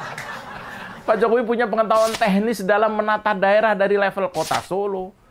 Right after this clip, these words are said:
Provinsi Jakarta, sampai Indonesia. Anies kebalikannya.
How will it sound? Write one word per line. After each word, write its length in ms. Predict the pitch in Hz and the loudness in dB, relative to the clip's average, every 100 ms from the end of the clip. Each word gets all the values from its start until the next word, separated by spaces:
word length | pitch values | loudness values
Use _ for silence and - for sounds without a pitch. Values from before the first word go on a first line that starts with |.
| - - - | -20 -12 -4
Provinsi 400 | 123 135 131 127 | -4 -4 -6 -4
Jakarta, 500 | 147 165 190 - 170 | -4 -4 -8 -8 -8
sampai 320 | 196 208 226 | -8 -6 -4
Indonesia. 540 | 226 240 302 - 196 165 _ _ _ _ _ _ _ _ | -4 -8 -12 -14 -18 -18 _ _ _ _ _ _ _ _
Anies 320 | 85 98 160 | -8 -8 -6
kebalikannya. 720 | 156 160 165 269 339 294 214 | -4 -2 -4 -6 -12 -12 -16